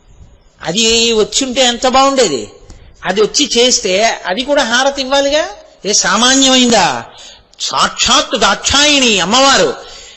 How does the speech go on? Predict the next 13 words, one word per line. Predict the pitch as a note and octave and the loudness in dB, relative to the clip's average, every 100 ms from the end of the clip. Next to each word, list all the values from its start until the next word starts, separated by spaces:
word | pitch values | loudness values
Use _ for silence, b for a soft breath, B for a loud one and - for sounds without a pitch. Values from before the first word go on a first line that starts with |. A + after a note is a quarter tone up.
| B - | B -20
మా | E3+ G3 A3 G#3+ | -8 0 0 2
వారికి | G#3+ A#3+ C#4 B3 A3 B3+ | 2 0 0 0 0 0
"నాన్నగారండి" | A3+ F#3 G3+ A3 A#3 A#3+ D#4 B4 F5 A3 | 0 -2 0 2 2 2 0 -2 -4 -4
అని | G#3 | -2
దగ్గరికి | F#3+ A3 B3 | 0 0 -2
వచ్చి, | A#3+ B3+ | -2 -2
"నేను | B3+ | -2
నాన్నగారండి" | G3 E3+ G3 G3+ G#3+ C4 | -2 -2 -2 0 0 2
అని | C4+ | 2
అందించాలి | A3 B3+ C#4+ D#4 E4+ | 0 -2 0 0 2
కదా. | E4+ B3+ C#3+ - - B B B B B B - - D#3 | 0 0 -2 -10 -20 B B B B B B -20 -12 -8
"అరే | D3+ C#3+ | -4 -4
రే, | C3+ D#3 A#3+ F4+ | -4 0 0 0